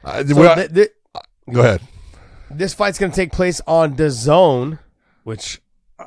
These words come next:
Speaker 2: I didn't know was still around after, like, when covid hit. It
Speaker 1: Oh,
Speaker 2: was,
Speaker 1: it's,
Speaker 2: used to
Speaker 1: it's
Speaker 2: be on
Speaker 1: still
Speaker 2: there.
Speaker 1: around.
Speaker 2: It's still around,
Speaker 1: Doing
Speaker 2: still.
Speaker 1: boxing.
Speaker 2: Wow, interesting.
Speaker 1: Yeah. Yep.
Speaker 2: All right, well, it's gonna be on dazone. I know they had a deal with Canelo previously.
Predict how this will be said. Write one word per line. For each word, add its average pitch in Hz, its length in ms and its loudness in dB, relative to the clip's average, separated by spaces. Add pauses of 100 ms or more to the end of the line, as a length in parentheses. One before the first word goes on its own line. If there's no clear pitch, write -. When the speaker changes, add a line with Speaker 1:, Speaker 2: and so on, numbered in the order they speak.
(140)
Speaker 2:
I 131 120 -8
didn't 131 180 -10
know 131 160 -2
was 110 140 -8
still 131 180 -8
around 123 360 -6
after, 110 240 -12
like, 107 140 -14
when 98 140 -16
covid 127 320 -10
hit. 101 220 -14 (140)
It - 60 -18
Speaker 1:
Oh, 110 140 0
Speaker 2:
was, 123 80 2
Speaker 1:
it's, 135 80 -4
Speaker 2:
used 117 120 -8
to 107 60 -4
Speaker 1:
it's 113 60 -4
Speaker 2:
be 123 120 -6
on 131 100 -4
Speaker 1:
still 139 120 2
Speaker 2:
there. 139 100 2
Speaker 1:
around. 113 260 -2 (400)
Speaker 2:
It's 120 160 -18
still 135 220 -6
around, 127 400 -6
Speaker 1:
Doing 127 200 4
Speaker 2:
still. 123 80 0
Speaker 1:
boxing. 113 420 -2 (600)
Speaker 2:
Wow, 123 320 -16
interesting. 101 500 -18
Speaker 1:
Yeah. - 180 -20 (180)
Yep. - 20 -10
Speaker 2:
All 165 80 -2
right, 165 240 -4
well, 151 120 0
it's 151 100 -6
gonna 156 100 -4
be 156 120 0
on 156 120 0
dazone. 143 320 -4 (380)
I 170 120 -8
know 214 160 -6
they 247 140 -4
had 190 280 -6
a 147 80 -10
deal 139 380 -6
with 143 260 -8
Canelo 143 460 -4
previously. 127 840 -10